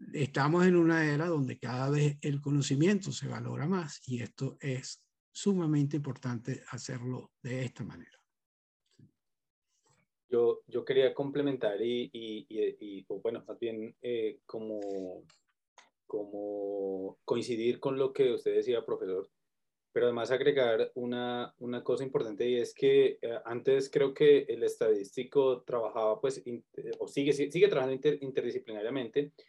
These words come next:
Speaker 2: pero
Speaker 1: Ujú.
Speaker 2: casi que había un estadístico, eh,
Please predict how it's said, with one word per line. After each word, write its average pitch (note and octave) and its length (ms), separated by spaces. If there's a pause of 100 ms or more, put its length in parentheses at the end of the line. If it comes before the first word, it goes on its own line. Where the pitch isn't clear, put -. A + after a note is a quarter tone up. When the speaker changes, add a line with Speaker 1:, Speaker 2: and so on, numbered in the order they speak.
(260)
Speaker 2:
pero B2 180
Speaker 1:
Ujú. A2+ 80
Speaker 2:
casi C3 220
que D3 380
había A#2+ 400
un C3+ 140
estadístico, C3 920 (120)
eh, A2 680